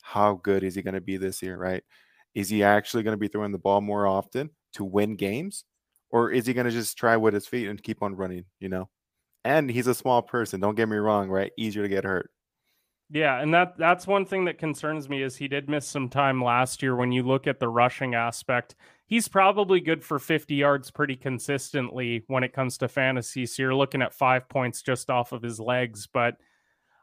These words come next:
Speaker 2: I just, looking at the fact that you would have to draft him late fifth, maybe early sixth, I'm just, I'm not in on Kyler. I had him last year in fantasy. Um, he was great early on, looked like an M V P candidate.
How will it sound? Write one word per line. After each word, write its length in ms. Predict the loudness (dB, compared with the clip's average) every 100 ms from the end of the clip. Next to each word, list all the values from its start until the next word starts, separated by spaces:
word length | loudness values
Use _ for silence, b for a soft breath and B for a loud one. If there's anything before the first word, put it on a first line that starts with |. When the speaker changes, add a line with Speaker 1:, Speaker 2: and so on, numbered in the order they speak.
| 2
Speaker 2:
I 140 | 6
just, 300 | 8 6 4 -8 _ _ _
looking 440 | -2 6 6 6 4
at 100 | 2
the 80 |
fact 300 | 4 6 6
that 100 | 6
you 120 | 0 2
would 100 | 4
have 180 | 4 2
to 80 |
draft 360 | 2 6 6 4
him 140 | -2
late 300 | 2 2 2
fifth, 320 | 0 -2 -2 -2
maybe 380 | -2 0 0
early 300 | 0 0 -2
sixth, 440 | -4 -2 -2 -4 -8
I'm 180 | -4 2
just, 240 | 2 0 0
I'm 160 | 2 4
not 240 | 6 6
in 100 | 4
on 180 | 0 0
Kyler. 400 | 0 2 2 0
I 140 | 2
had 180 | 4 6
him 140 | 4
last 380 | 2 0 0 -4
year 140 | -2 -2
in 100 | 0
fantasy. 680 | 0 0 -2 -4 -8 -8 -10 _ _ _
Um, 180 | -8 -4
he 120 | -2
was 140 | -2
great 340 | 0 2 2 2
early 300 | 0 2 4
on, 260 | 4 4 4
looked 180 | 2 0
like 140 | 0
an 80 | 0
M 160 | 0
V 160 | 0 -4
P 320 | -4 -2 -2
candidate. 560 | -2 -2 0 0 -2